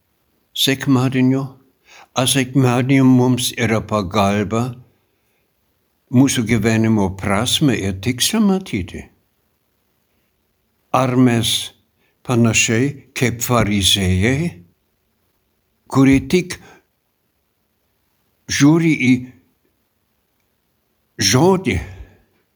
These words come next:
į raidę ir ne į Dievo gailestingumą? Iš to, aš manau,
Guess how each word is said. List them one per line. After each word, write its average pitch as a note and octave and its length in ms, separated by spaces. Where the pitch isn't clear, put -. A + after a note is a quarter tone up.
į A2 160
raidę C3 640
ir G#2+ 180
ne G2+ 260
į G2+ 160
Dievo F#2+ 520
gailestingumą? G2 1080
Iš - 220
to, G#2 160
aš F2+ 240
manau, F2 480